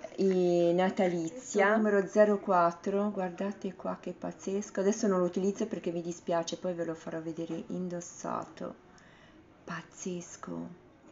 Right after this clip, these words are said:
Buongiorno, oggi sono andata al supermercato al Carrefour e ho preso questi qui a reparto bio, fiorentini, sì e no, legumi bio, sono troppo buoni, sono dei pacchettini più piccoli,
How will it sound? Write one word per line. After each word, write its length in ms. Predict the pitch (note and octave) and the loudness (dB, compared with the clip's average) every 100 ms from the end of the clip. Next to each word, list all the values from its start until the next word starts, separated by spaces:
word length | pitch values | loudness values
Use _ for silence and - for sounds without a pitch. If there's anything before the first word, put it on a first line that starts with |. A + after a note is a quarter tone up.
| - _ | -20 _
Buongiorno, 640 | - C4 A#3 G#3+ G#3 F#3+ | 2 4 6 6 8 10
oggi 220 | F#3+ G#3 F#3+ | 10 8 6
sono 220 | - F3 | 6 8
andata 260 | F#3 G#3 | 10 10
al 100 | F#3+ | 8
supermercato 640 | F#3+ F#3 F#3 F#3 G3 G3 F#3 | 6 6 8 8 10 8 8
al 100 | F3+ | 8
Carrefour 560 | B3 B3 G#3 G3 F#3 | 10 10 10 8 8
e 140 | F#3+ F#3 | 10 12
ho 100 | F3+ | 10
preso 640 | E3+ D#3 D3+ D#3 D3+ - - - - - | 8 6 6 6 6 4 -4 -8 -6 4
questi 320 | - F#3+ G#3 | 10 10 10
qui 240 | G3 B3+ C4+ | 8 10 12
a 60 | |
reparto 520 | A3 G3 G3 F#3 - F#3 | 12 12 12 12 12 8
bio, 300 | E3+ E3+ D#3 | 10 10 10
fiorentini, 1400 | E3 - - - - - A3 A3+ A3 G#3+ G#3+ G#3 F3 F3 | 6 -2 -8 -10 2 12 12 12 12 12 10 6 6 6
sì 260 | E3+ A3+ | 2 10
e 120 | G#3 G3 | 12 12
no, 200 | F#3+ F3 | 12 12
legumi 460 | F3+ F3 A#3 A#3 | 10 10 10 10
bio, 500 | F3+ F#3 G#3 A3+ A#3+ A#3+ | 8 8 10 12 12 8
sono 220 | - F3+ | 2 4
troppo 320 | F3+ F#3 G#3 | 6 6 8
buoni, 400 | F3+ F3+ E3+ E3+ | 8 10 8 6
sono 220 | E3+ F#3 | 4 4
dei 120 | F#3 F#3+ | 6 8
pacchettini 680 | - - G3 G#3 G#3+ F#3 | 6 6 4 4 4 4
più 200 | F#3+ F#3+ | 4 0
piccoli, 720 | F#3+ F#3 F3 - G3 G#3 G#4 | 0 -2 -2 4 6 8 4